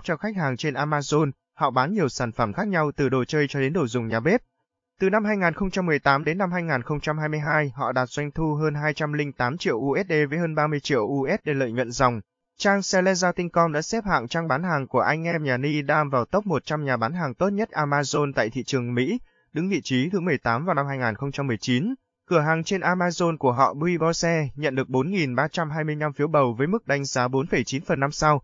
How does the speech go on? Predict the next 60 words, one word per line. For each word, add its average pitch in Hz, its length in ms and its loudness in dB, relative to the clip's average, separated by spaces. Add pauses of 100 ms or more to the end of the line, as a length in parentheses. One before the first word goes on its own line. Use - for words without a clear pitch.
Theo 170 140 -4
Scott, - 360 4 (420)
ở 135 160 -4
thời 131 200 -2
kỳ 120 160 0
đỉnh 110 180 -2
cao, 139 400 2
hai 156 140 -4
anh 147 140 -4
em 143 160 -4
thuê 147 220 -2
một 135 180 -4
trăm 143 140 -4
ba 143 120 0
mươi 143 120 -2
nhân 143 160 -2
viên. 135 240 0
Dưới 131 240 0
đây 170 160 -2
là 117 140 0
chia 151 160 -4
sẻ 120 200 0
của 104 180 -4
Scott 175 400 -8
về 127 160 0
những 123 180 -4
bí 127 120 0
kíp 220 240 -4
kinh 143 140 -2
doanh 135 200 -4
thành 117 200 -6
công 135 140 -2
của 127 120 2
mình. 113 340 0 (480)
Đốt 214 240 2
tiền 160 200 2
không 190 200 -4
phải 143 120 2
lúc 185 200 -4
nào 143 140 0
cũng 135 160 -6
tốt. 233 200 2
Scott 220 180 0
nói 165 140 0
rằng 160 260 -2
mọi 120 120 -2
người 131 240 2
thường 147 240 -4
chạy 131 200 0
theo 156 180 -2
doanh 165 220 -2
thu 165 200 -2
khi 156 220 -2
mới 135 180 0
bán 131 160 2
hàng 147 260 -2
trên 160 180 -4
Amazon. 151 560 0
Họ 151 180 0
đốt 208 160 -2